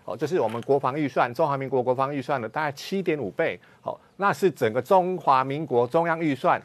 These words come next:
差不多就是这个范围。我们整个中华民国一年的中央政府的总预算大概是二点九到三兆左右，你就可以知道说美国为主的这些国家为什么要用实力来嚇阻中国了。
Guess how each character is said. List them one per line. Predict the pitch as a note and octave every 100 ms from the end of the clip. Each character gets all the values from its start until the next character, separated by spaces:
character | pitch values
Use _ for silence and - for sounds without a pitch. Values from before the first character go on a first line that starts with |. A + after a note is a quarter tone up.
| - -
差 | - C#3+
不 | D3+
多 | D3 C#3
就 | C3+
是 | B2+
这 | C3
个 | B2 A#2
范 | A#2+ - B2 G2
围。 | F#2+ -
我 | B2
们 | B2+
整 | C3
个 | C3
中 | B2+ F3
华 | C#3+
民 | D3 C#3+
国 | B2 B2+
一 | F3
年 | D3 B2+
的 | B2+ B2 A2 -
中 | F3+
央 | F3
政 | F3+ C#3
府 | A2+
的 | A2+
总 | A#2
预 | D#3 C#3+
算 | C3+ C3
大 | C#3+
概 |
是 | C3 C#3+
二 | - E3+
点 | B2 C3+
九 | A#2 G2+
到 | C3+ C3
三 | C#3+ C#3
兆 | C3 B2
左 | - F#2+
右， | B2+ C3 - - A#2
你 |
就 | F3
可 | D3+
以 |
知 | A#2+ D#3+
道 | E3+ D3
说 | C3+ D#3 D3+ - C3
美 | A#2+
国 | G#2 C3+
为 | C#3 E3+
主 | - A2
的 | G#2
这 | A2 C#3
些 | C#3
国 | C3 A2+ A2+
家 | C3
为 | G3 F3+
什 | G2
么 | B2
要 | C#3
用 | C3+ B2
实 | - A2
力 | C#3
来 | A#2+
嚇 | D3+ A2+
阻 | G#2 F#2+
中 | C#3 C3+ C#3
国 | - G2 F#2
了。 | G2